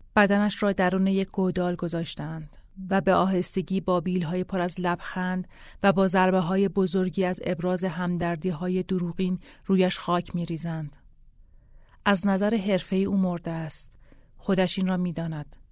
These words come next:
مثل یک کابوس با ضعف و ناتوانی در مراسم خاکسپاری خودش شرکت می‌کند. خیلی فریاد کشید. داد زد که او آنجاست.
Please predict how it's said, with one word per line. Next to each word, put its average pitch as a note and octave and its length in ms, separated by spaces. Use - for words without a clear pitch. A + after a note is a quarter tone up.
مثل G3 260
یک F#3+ 240
کابوس F#3+ 680
با G3 200
ضعف G3 340
و G#3+ 80
ناتوانی F3+ 600
در F#3 180
مراسم F3+ 500
خاکسپاری F3+ 680
خودش F#3 380
شرکت E3 400
می‌کند. E3 480
خیلی F#3+ 280
فریاد F3 440
کشید. - 480
داد F#3+ 300
زد F3 240
که - 120
او F#3 280
آنجاست. F3+ 720